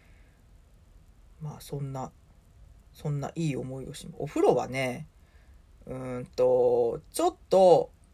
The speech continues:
なんだろう。<laughs> お湯は良かった。お湯は良かったんだけど、うーんと、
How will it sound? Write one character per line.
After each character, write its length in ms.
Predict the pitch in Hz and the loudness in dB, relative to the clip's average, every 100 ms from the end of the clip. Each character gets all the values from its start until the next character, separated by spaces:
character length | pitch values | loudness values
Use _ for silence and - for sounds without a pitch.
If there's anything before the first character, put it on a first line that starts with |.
| - | -6
な 180 | 202 277 | 2 2
ん 60 | 285 | 4
だ 120 | 180 | 4
ろ 260 | 143 127 - | 4 2 -4
う。 880 | - - - - - - 156 - 156 - - - _ - - _ - - - _ - - _ - | -12 -20 -20 -18 -16 -8 -8 -6 -8 -10 -20 -20 _ -20 -20 _ -20 -20 -20 _ -20 -20 _ -2
<laughs> 0 | |
お 100 | 226 | 4
湯 120 | 311 | 8
は 100 | 349 | 10
良 100 | 359 | 10
か 100 | 349 | 8
っ 120 | 240 - | 4 4
た。 180 | - - | -2 2
お 180 | 214 | 4
湯 120 | 277 320 | 4 4
は 160 | 320 | 2
良 120 | 339 | 2
か 140 | 349 269 | 0 -2
っ 60 | - | -2
た 120 | 156 | -6
ん 80 | 143 | -6
だ 120 | 131 | -8
け 120 | 131 135 | -8 0
ど、 340 | 151 135 120 - _ _ - - - _ - - - _ _ - | 2 2 -2 -12 _ _ -20 -20 -20 _ -20 -20 -20 _ _ -16
う 40 | |
ー 200 | 139 135 | -14 -14
ん 60 | 143 | -10
と、 840 | - 90 160 - - - - - | -4 -2 -2 -2 -2 -4 -4 -8